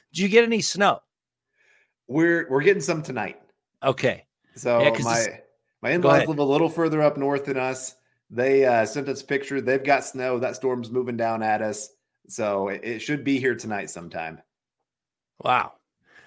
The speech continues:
Speaker 1: Well, it might be a snow game tomorrow. Obviously, it's supposed to snow in Denver pretty heavily.
Speaker 2: Yeah.
Speaker 1: Uh, but from what I've seen on the forecast, it's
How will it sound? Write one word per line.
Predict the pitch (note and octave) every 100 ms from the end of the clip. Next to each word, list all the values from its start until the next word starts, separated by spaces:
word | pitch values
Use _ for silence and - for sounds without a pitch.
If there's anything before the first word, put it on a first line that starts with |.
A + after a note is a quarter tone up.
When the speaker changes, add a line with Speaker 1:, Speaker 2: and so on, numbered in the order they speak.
| _
Speaker 1:
Well, | - F3 G3 F#3+
it | D3 F#3
might | F#3 G3+
be | G#3+
a | G3
snow | - G3+ G3
game | F#3 F#3+
tomorrow. | F3 F3 F#3+ D3
Obviously, | C#3 G#3 A#3+ F3 - F#3 E3+ D#3+ C3+ - _ -
it's | D3 C3+
supposed | E3+ - E3 -
to | C#3+
snow | E3+ D#3+
in | C#3
Denver | C#3 D3+ C#3 B2
pretty | - G3+ F3+
heavily. | A#2+ C#3+ E3 D3+ B2 A#2 A#2 G2+ -
Speaker 2:
Yeah. | F#2 D#2+ - _ -
Speaker 1:
Uh, | B2 A#2
but | B2 F#3 F#3 C#3+
from | - F#3 F3
what | G3+
I've | G#3+ G#3 -
seen | - F#3 F3+ E3+
on | D#3 D3 D3 C#3+ C#3+ C#3+ C3
the | C3
forecast, | A#2 D#3 D3 C3+ C#3 B2+ A#2+ -
it's | C3+ A#2+